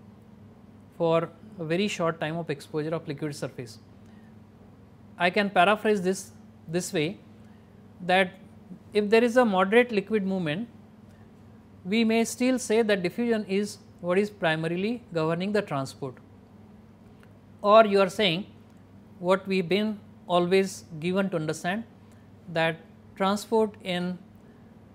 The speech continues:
stagnant stationary liquid or liquid in laminar flow slowly moving could be entirely described in terms of diffusion, right. That was the same assumption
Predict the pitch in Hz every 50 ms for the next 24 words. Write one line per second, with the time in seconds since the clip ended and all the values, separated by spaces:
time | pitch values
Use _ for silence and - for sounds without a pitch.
0 | - - - - - - - - - - 190 175 180 185 190 208 220 220 226 -
1 | - - - 180 180 175 - 208 196 202 190 170 160 - - 202 254 269 - -
2 | - - - - - - - - - - 185 180 190 214 226 208 190 180 - -
3 | 196 190 190 185 185 190 185 - - - 165 156 156 165 175 180 175 165 165 -
4 | - 190 147 139 160 - - - - - 202 208 208 196 170 151 139 135 143 196
5 | 240 - - - - - - - - - - - 190 185 180 175 202 208 175 175
6 | 165 165 190 180 175 180 185 180 160 147 143 - - 175 170 165 151 147 147 147
7 | 170 180 196 - 214 208 202 175 156 139 - 156 135 117 120 113 113 - - -
8 | - - 165 180 247 254 - - - - 175 175 185 190 214 220 214 202 - -
9 | 196 196 175 151 - 180 175 175 - 202 160 147 165